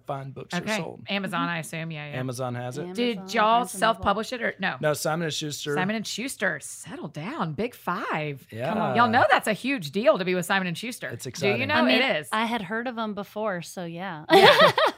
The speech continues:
Speaker 2: Yeah, there's a, there's something about being with the Big Five. It's no joke. So,
Speaker 3: Yeah,
Speaker 2: well done. So it'll
Speaker 3: we're
Speaker 2: be
Speaker 3: really
Speaker 2: everywhere.
Speaker 3: proud of it.
Speaker 2: I mean, it's
Speaker 1: It'll
Speaker 2: out
Speaker 1: be everywhere,
Speaker 2: at
Speaker 1: yeah.
Speaker 2: all the
Speaker 3: Yes.
Speaker 2: places.
Speaker 1: Yeah.
Speaker 2: Do y'all have, like, a book tour you go
Speaker 3: We
Speaker 2: and do?
Speaker 1: We
Speaker 3: do.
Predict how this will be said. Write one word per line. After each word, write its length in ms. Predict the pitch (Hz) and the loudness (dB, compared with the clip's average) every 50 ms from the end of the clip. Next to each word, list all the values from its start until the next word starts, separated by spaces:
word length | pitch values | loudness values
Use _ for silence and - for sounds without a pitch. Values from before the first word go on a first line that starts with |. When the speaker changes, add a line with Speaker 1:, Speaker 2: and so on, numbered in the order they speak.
| - 440 | 0 2
Speaker 2:
Yeah, 220 | 202 214 208 196 170 | 4 6 6 6 4
there's 240 | 175 214 233 220 214 | 4 2 2 2 2
a, 300 | 247 220 208 - - - - - 175 | 2 2 2 0 -4 -10 -12 -8 -4
there's 160 | 165 214 220 | -2 -2 0
something 260 | - 247 254 247 254 220 | 2 2 2 2 0 2
about 180 | 202 196 190 185 | 2 2 2 2
being 160 | 196 190 185 | 0 -2 -2
with 80 | 180 | -2
the 80 | 175 170 | -4 -4
Big 160 | 175 175 170 | -6 -6 -4
Five. 280 | - - 180 175 151 143 | -4 -2 -2 -2 -2 -6
It's 140 | 160 - - | -8 -8 -8
no 140 | 170 165 | -8 -6
joke. 260 | 156 165 165 151 131 - _ _ | -4 -4 -4 -4 -6 -8 _ _
So, 320 | - - - 165 156 143 143 - _ | -14 -8 -6 -6 -6 -6 -10 -14 _
Speaker 3:
Yeah, 300 | 208 208 196 185 180 175 | -12 -10 -8 -6 2 4
Speaker 2:
well 100 | 208 233 | 4 4
done. 180 | 226 247 220 180 | 4 2 0 0
So 100 | - 220 | 0 2
it'll 120 | 247 262 247 | 2 2 4
Speaker 3:
we're 20 | |
Speaker 2:
be 60 | 226 | 4
Speaker 3:
really 80 | 185 190 | 6 6
Speaker 2:
everywhere. 220 | 202 196 202 165 180 | 4 4 2 -2 -4
Speaker 3:
proud 80 | 170 170 | -6 -6
of 60 | 170 | -6
it. 40 | - | -4
Speaker 2:
I 40 | |
mean, 120 | 180 185 175 | -2 0 0
it's 160 | 190 208 - | -2 0 2
Speaker 1:
It'll 120 | 196 160 | 4 4
Speaker 2:
out 60 | 170 156 | 6 6
Speaker 1:
be 120 | 156 151 | 6 6
everywhere, 300 | 143 135 139 135 123 120 | 6 4 2 0 0 0
Speaker 2:
at 140 | 131 - - | 0 2 2
Speaker 1:
yeah. 140 | 160 - 170 | 2 2 0
Speaker 2:
all 100 | 170 165 | 0 -2
the 60 | 170 | -2
Speaker 3:
Yes. 60 | - | -6
Speaker 2:
places. 340 | - 180 160 - - 139 131 | -6 -8 -8 -8 -10 -6 -2
Speaker 1:
Yeah. 220 | 135 131 120 95 92 - - | -2 -2 -2 -2 -6 -10 -6
Speaker 2:
Do 120 | 165 190 | 0 2
y'all 100 | 196 190 | 2 4
have, 180 | 185 202 202 190 | 2 2 0 0
like, 200 | 196 190 - 190 | 0 0 0 -2
a 400 | 185 180 170 170 165 165 165 - _ _ _ | -2 -2 0 0 -2 -2 -4 -6 _ _ _
book 380 | - 180 156 147 175 - _ - | -14 -8 -6 -4 -6 -6 _ -14
tour 280 | - - 151 151 156 | -12 -8 -4 -4 -2
you 220 | 175 185 190 196 190 | -4 -4 -6 -6 -6
go 140 | 165 196 196 | -4 -2 -2
Speaker 3:
We 60 | 208 | -2
Speaker 2:
and 220 | 214 214 233 247 | -2 -2 -4 -6
do? 60 | - | -6
Speaker 1:
We 160 | 117 - | -6 -4
Speaker 3:
do. 0 | 165 | -4